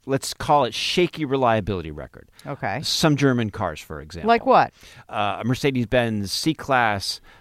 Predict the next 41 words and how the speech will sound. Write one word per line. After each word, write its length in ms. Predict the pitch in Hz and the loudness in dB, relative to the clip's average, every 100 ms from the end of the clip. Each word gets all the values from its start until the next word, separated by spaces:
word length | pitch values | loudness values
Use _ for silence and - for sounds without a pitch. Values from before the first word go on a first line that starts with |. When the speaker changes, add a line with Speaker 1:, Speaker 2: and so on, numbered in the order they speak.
| _ - | _ -4
Speaker 1:
an 160 | 127 | -2
Audi 360 | 127 120 117 90 | 2 2 2 -2
A 140 | 104 | -4
four. 720 | 98 - - 165 160 143 135 - _ _ _ - | -6 -6 0 4 6 4 2 -2 _ _ _ 0
Speaker 2:
You 100 | 240 | 4
Speaker 1:
Th-, 140 | - | 4
Speaker 2:
mean, 60 | 381 | 6
Speaker 1:
th-, 160 | 226 | 4
Speaker 2:
wait, 120 | 240 320 | 4 4
Speaker 1:
th- 100 | 370 | 4
Speaker 2:
wait 60 | |
a 20 | 311 | 2
second. 220 | 190 165 | 0 0
The, 120 | 190 | 0
you 120 | 220 | 2
mean, 200 | 247 247 | 4 4
like, 220 | 220 208 - | 4 2 2
the 140 | 196 | 0
cheap 500 | - - 285 285 - - | 0 -4 -2 -2 -4 -2
end 440 | 202 202 214 233 - | 2 4 4 2 2
of 180 | 180 156 | 2 4
the 100 | 165 | 2
high-class 800 | - 180 180 - 185 170 160 - | 2 2 2 2 2 2 2 -4
brands? 580 | 165 160 156 202 277 - | -2 0 0 0 -2 -4
Speaker 1:
Uh, 140 | 185 - | -4 0
not 140 | 277 | 0
always 360 | 185 202 202 156 | 4 4 4 0
necessarily 360 | 175 151 170 139 | -4 -2 0 -2
the 80 | |
cheap 340 | 123 - 170 - | -4 -4 -6 -6
end. 220 | 151 127 | -4 -2
I 40 | 131 | 0
mean, 160 | 143 | 0
even 200 | 160 175 | 0 -2
sometimes 380 | 156 165 151 139 | 0 0 0 2
a 60 | 127 | 2
high-end 560 | 156 170 165 139 120 - - _ - | 2 2 4 2 -2 -8 -16 _ -2
model 280 | 143 135 123 | 2 2 2
like 200 | 120 120 | 0 2
a 40 | |
Mercedes-Benz 680 | 120 127 135 120 107 107 | 0 2 0 -2 -4 -6